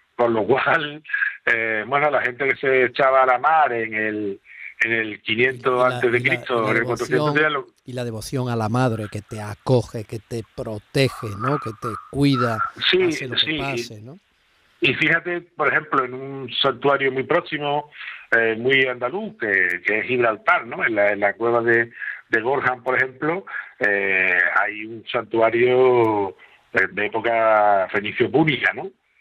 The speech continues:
Speaker 1: Eh, probablemente con restos del siglo nueve antes de Cristo, porque era un sitio en el que los marineros cuando llegaban depositaban, eh, su ofrenda y daban las gracias, de alguna manera, a esa devoción que les permitía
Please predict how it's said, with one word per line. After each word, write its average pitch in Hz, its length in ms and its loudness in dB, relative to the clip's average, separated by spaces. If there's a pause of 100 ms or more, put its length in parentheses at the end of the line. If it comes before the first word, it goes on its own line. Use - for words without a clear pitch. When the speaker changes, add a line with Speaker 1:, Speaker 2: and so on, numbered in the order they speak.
(240)
Speaker 1:
Eh, 95 120 -2
probablemente 107 420 0
con 113 280 0
restos 117 320 0
del 113 160 -2
siglo 117 360 0
nueve 117 240 2
antes 107 200 -2
de 107 120 0
Cristo, 135 440 -2 (540)
porque 110 260 -2
era 127 100 -6
un 120 80 -12
sitio 143 220 -6
en 143 60 0
el 131 80 0
que 131 100 0
los 120 120 0
marineros 117 560 2
cuando 131 240 0
llegaban 139 420 2
depositaban, 117 920 2 (480)
eh, 120 200 0
su 143 80 -4
ofrenda 151 600 2
y 120 180 -6
daban 127 680 2 (360)
las 127 180 6
gracias, 151 320 0
de 131 60 -2
alguna 131 220 -4
manera, 139 400 4
a 127 40 4
esa 131 160 0
devoción 127 420 0
que 143 80 2
les 131 100 -2
permitía 123 840 0